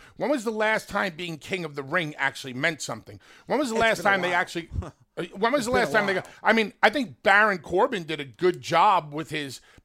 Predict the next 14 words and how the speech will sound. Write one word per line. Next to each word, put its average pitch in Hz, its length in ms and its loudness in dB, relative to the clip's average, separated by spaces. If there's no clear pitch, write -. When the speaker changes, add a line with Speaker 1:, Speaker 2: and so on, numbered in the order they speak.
Speaker 1:
Ki-, 185 220 -2
you 175 80 -4
know, 156 160 -2
King 165 480 -8
Corbin 208 380 2
thing, 147 260 -2
but 254 140 2
it 269 80 -2
was 233 260 -2
more 254 280 4
shticky 180 680 -4
than 156 140 0
anything 151 400 -4
else. 139 280 -8